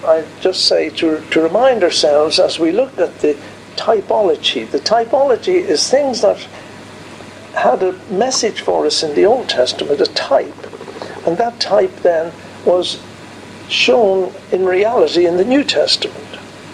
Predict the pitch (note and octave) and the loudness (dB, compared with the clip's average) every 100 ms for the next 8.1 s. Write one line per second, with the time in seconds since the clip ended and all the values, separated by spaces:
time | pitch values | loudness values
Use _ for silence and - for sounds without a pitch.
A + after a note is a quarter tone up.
0 | - - - - - - - - E3+ F3 | -20 -20 -20 -20 -20 -20 -12 -2 -2 -2
1 | - - G3 D#3+ - - - - - D3 | -2 0 0 -2 -12 -20 -20 -20 -4 -4
2 | - G3+ F3 F3+ F#3+ G#3 G#3 D#3+ - E3 | 0 2 2 0 0 0 0 -4 -2 0
3 | D3+ - - - G3 - G#3 F#3 F#3+ E3 | -2 -4 -14 -10 -2 0 0 0 0 0
4 | D#3 - F#3 F#3+ F#3 D#3+ F3+ F3 E3+ - | -2 0 2 2 0 0 2 4 2 0
5 | F3+ E3 - - G#3 D3+ - - - - | 0 0 -4 0 2 0 -4 -10 -16 -16
6 | - G3+ - A3 G#3 F#3+ F#3 - F3 - | -4 -2 0 -2 2 2 2 0 -2 -2
7 | E3 E3 G3+ F#3+ D#3 - D#3+ D3+ F#3 A3+ | -4 -2 -2 -2 -4 -4 -6 0 0 0
8 | G#3 | -6